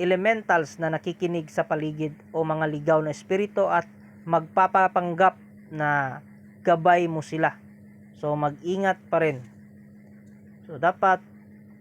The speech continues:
palagihin mo ang iyong pagdarasal para ma-filter yung paligid. Mas okay na marunong ka mag-shielding ng white light.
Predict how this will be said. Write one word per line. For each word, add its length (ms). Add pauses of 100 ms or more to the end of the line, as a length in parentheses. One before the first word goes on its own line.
(100)
palagihin 480
mo 80
ang 160
iyong 240
pagdarasal 640 (160)
para 480
ma-filter 880
yung 160
paligid. 480 (1200)
Mas 160
okay 240
na 160
marunong 320
ka 80
mag-shielding 800
ng 240
white 240
light. 240